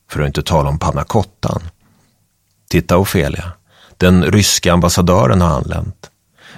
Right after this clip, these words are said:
Vi måste få en intervju med honom. Sen tar vi rast", säger Susanne.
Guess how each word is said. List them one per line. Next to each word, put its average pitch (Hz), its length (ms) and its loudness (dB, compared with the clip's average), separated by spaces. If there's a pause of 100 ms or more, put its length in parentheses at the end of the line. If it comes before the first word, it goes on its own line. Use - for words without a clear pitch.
Vi 110 120 4
måste 131 320 2
få 104 160 0
en 90 100 4
intervju 98 420 2
med - 140 -2
honom. 80 360 -6 (540)
Sen 120 280 2
tar 78 140 -2
vi 76 100 0
rast", - 460 -6 (360)
säger 62 320 -4
Susanne. - 440 -4